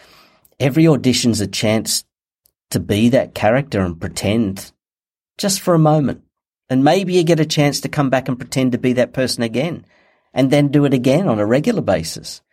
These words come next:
But if not, you've had a chance to pretend and you've had fun and maybe they've remembered you. And so I don't, I try not to get too caught up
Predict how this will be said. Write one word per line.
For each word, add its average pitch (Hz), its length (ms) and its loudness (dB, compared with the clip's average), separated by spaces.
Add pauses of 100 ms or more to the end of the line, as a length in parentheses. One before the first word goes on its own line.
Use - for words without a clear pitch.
(420)
But - 100 0
if - 160 -2
not, 151 260 2 (140)
you've 160 140 0
had 175 120 0
a 156 40 0
chance 110 360 0
to 98 80 -8
pretend 95 680 -4
and 82 460 -6 (120)
you've 113 200 -6
had 107 180 0
fun 87 480 -4 (320)
and 104 160 -2
maybe 110 320 2
they've 98 200 0
remembered 95 460 0
you. 82 160 -8 (840)
And 139 400 2 (220)
so 151 220 2
I 151 40 4
don't, 160 460 0
I 104 80 -2
try 175 300 0
not 110 420 2
to 117 80 0
get 117 280 0 (920)
too 127 200 0
caught 110 400 -2
up 127 280 0